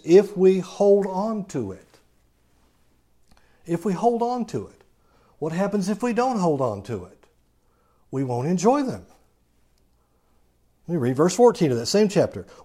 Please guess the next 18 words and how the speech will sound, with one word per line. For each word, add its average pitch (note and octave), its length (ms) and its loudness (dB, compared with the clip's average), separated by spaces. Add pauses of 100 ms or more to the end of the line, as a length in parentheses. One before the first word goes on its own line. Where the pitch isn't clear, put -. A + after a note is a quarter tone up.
"We E3+ 320 2
are F#3+ 160 2
made C#3+ 300 0
partakers G#3+ 600 0
of A#3 140 -4
Christ D3 640 -2 (420)
if G#3 480 2 (240)
we E3 160 4
hold G#3 400 2
the F3+ 80 4
beginning D#3 480 0
of F3 140 2
our C3+ 100 2
confidence D3+ 680 -2 (200)
steadfast F3+ 1120 -2
unto D#3+ 480 -4
the F#3 240 -6
end." F#3+ 380 -10